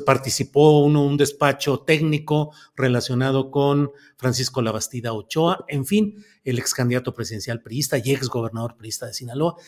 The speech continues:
siempre con un tufo de contubernio entre personajes políticos tratando de sacar adelante esa empresa que no podía haber salido adelante hasta ahora, pero que en esta ocasión lo han estado impulsando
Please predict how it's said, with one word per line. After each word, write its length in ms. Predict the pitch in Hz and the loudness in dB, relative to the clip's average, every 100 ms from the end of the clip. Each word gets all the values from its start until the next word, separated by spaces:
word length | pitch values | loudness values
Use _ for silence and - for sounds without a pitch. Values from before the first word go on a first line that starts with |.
| - | -10
siempre 460 | - 165 196 233 - | -4 0 0 0 0
con 180 | 139 | 2
un 200 | 156 180 | 2 0
tufo 600 | - 185 - 196 202 202 - _ _ | 0 -2 2 4 4 2 -14 _ _
de 460 | 127 135 135 131 135 | 0 6 8 8 6
contubernio 680 | 135 127 131 135 190 196 180 | 2 4 4 4 4 4 2
entre 200 | 139 127 | 0 -2
personajes 540 | 123 131 139 139 - | -4 -4 -4 -4 -6
políticos 720 | - 123 131 143 151 147 - _ _ | -6 -4 -4 -6 -4 -4 -4 _ _
tratando 600 | - 117 - 170 185 160 | 0 0 4 4 6 6
de 60 | 127 | 4
sacar 320 | 120 - 127 | 2 -2 0
adelante 380 | 127 120 127 127 | 0 0 -2 -4
esa 120 | - | -4
empresa 460 | 120 113 143 147 139 | -6 -4 -6 -4 -8
que 80 | 123 | -8
no 120 | 127 | -8
podía 380 | 123 131 127 127 - - - | -4 -4 -4 -8 -16 -18 -6
haber 240 | 123 123 | -2 0
salido 480 | 135 120 127 127 120 | 0 -2 0 0 0
adelante 500 | 117 117 143 147 143 | 0 0 0 0 0
hasta 220 | 117 - | -2 0
ahora, 400 | 143 190 202 202 - - _ | 4 6 4 2 -8 -20 _
pero 260 | 127 117 123 | 0 0 0
que 300 | 123 - - | -2 -2 -4
en 140 | 120 | -2
esta 260 | 135 139 147 | 0 0 -2
ocasión 560 | 135 120 - 175 208 - | -2 -4 -2 0 -2 -6
lo 140 | 131 | -6
han 140 | 135 135 | -2 -4
estado 320 | - 127 123 | -4 -4 -2
impulsando 720 | 123 107 - 120 123 127 123 | -4 -8 -12 -8 -6 -6 -8